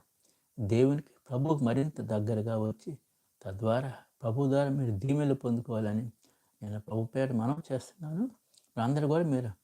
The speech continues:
వాగ్దానం గురించి లేచి కనిపెడుతున్నారు కదా? Thank you so much for your interest showing in the word of God. దేవుని వాగ్దానందు మీరు చూసే, మీరు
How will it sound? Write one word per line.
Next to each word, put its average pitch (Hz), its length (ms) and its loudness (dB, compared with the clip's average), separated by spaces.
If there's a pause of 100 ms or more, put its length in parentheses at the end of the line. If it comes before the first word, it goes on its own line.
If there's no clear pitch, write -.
వాగ్దానం 113 420 2
గురించి 120 180 2
లేచి 120 280 0
కనిపెడుతున్నారు 143 560 -4
కదా? 170 260 -2 (540)
Thank 113 240 -2
you - 160 -4
so 160 120 4
much 185 180 2 (680)
for 98 180 4
your 98 160 4 (840)
interest 143 500 -2
showing 117 520 0
in 110 80 4
the 139 160 -2 (380)
word 101 280 2
of 110 100 -4
God. 107 320 -2
దేవుని 113 220 2
వాగ్దానందు 120 680 6 (500)
మీరు 101 240 2
చూసే, 113 640 2 (680)
మీరు 113 380 4